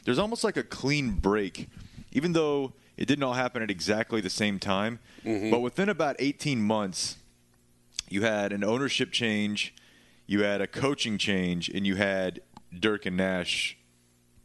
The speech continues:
Speaker 2: Yeah.
Speaker 1: inserted into, you know, or drafted, I guess. So
Speaker 2: Mm-hmm.
Speaker 1: it's like, it feels like that all happened at the same time. I know it wasn't the exact same time, but you have, like, really, it's almost like a,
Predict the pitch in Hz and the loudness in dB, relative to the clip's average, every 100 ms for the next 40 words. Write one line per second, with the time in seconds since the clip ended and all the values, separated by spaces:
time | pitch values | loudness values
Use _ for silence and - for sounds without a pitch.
0 | - 95 101 95 98 90 92 92 104 101 | -4 4 6 6 2 0 0 -2 0 2
1 | 98 98 87 104 92 78 80 78 - - | 2 0 0 0 0 -6 -6 -6 -4 -4
2 | - 98 95 120 110 110 - - 151 143 | 0 0 2 0 0 -2 -2 0 2 0
3 | 127 _ - _ _ _ - - 247 240 | -4 _ -20 _ _ _ -2 2 2 2
4 | 196 160 - 147 120 120 127 113 104 92 | 0 -2 0 0 0 -2 -2 -6 -4 -6
5 | _ 104 - - 104 90 95 85 87 156 | _ -2 0 0 0 0 -2 0 0 2
6 | 196 165 147 131 113 117 85 90 107 - | 0 0 -2 -2 0 0 2 2 2 -2
7 | 131 120 123 123 120 104 107 139 151 117 | -4 -2 -2 -2 -2 0 2 2 0 0
8 | 104 - - - - - _ - 156 214 | 0 -2 -18 -20 -20 -20 _ 0 2 4
9 | 156 131 131 _ _ 131 - 165 151 131 | 2 0 -4 _ _ 0 2 0 0 0
10 | 139 123 113 104 | 0 2 0 0